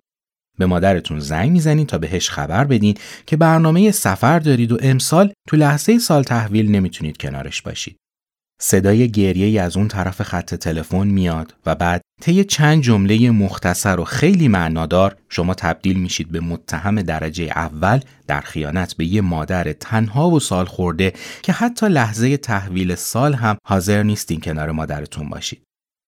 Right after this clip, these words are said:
با اندوه فراوان به دوستاتون زنگ می‌زنید و سفر رو کنسل می‌کنید. سناریوی دوم. با خوشحالی به همسرتون خبر می‌دین که توی یه باشگاه ورزشی ثبت نام کردین و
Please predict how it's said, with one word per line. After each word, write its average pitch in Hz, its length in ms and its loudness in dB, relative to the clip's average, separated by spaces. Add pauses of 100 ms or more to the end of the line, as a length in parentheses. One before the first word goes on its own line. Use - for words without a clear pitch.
(480)
با 113 100 2
اندوه 117 460 4
فراوان 95 500 0
به 92 100 0
دوستاتون 87 500 -6
زنگ 92 340 0
می‌زنید 85 580 -4
و 80 60 -4
سفر 76 380 -8
رو 80 100 -10
کنسل 78 460 -8
می‌کنید. - 640 -16 (800)
سناریوی 98 600 2
دوم. - 500 -6 (540)
با 165 100 4
خوشحالی 180 500 2
به 226 80 2
همسرتون 117 640 2
خبر 90 420 0
می‌دین 117 300 4
که 110 120 -2
توی 120 160 0
یه 202 120 4
باشگاه 127 360 2
ورزشی 82 600 -2
ثبت - 320 -8
نام 117 240 2
کردین 123 440 4
و 120 80 6